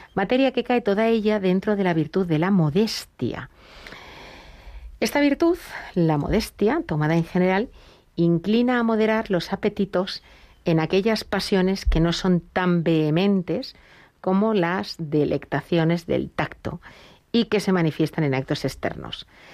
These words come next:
Se trata, por tanto, de la templanza en asuntos, pues, que quizás se podría considerar que son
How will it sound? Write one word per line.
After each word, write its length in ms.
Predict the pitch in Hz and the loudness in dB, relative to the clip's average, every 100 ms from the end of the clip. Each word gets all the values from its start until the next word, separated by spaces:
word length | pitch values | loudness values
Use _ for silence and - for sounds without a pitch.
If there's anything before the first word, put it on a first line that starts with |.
| - - - | -20 -20 -20
Se 160 | - 208 | -6 -2
trata, 260 | 254 277 | 0 0
por 120 | 269 262 | 0 -2
tanto, 460 | 277 269 302 349 _ | 0 0 -2 -4 _
de 320 | 190 156 175 | -6 0 2
la 240 | 185 220 262 | 2 0 0
templanza 640 | 262 247 262 254 - 262 - | -2 0 -2 -2 -4 -6 -4
en 120 | 208 226 | -2 0
asuntos, 560 | 247 247 220 269 320 - - | 0 -2 0 -2 -4 -12 -8
pues, 120 | 311 | -6
que 140 | - - | -4 -6
quizás 240 | - 311 | -2 -2
se 80 | 196 | 0
podría 260 | 202 196 180 | 0 0 0
considerar 460 | 170 - 151 165 | -2 -2 -2 -2
que 100 | 165 | -4
son 240 | - 160 | -4 -4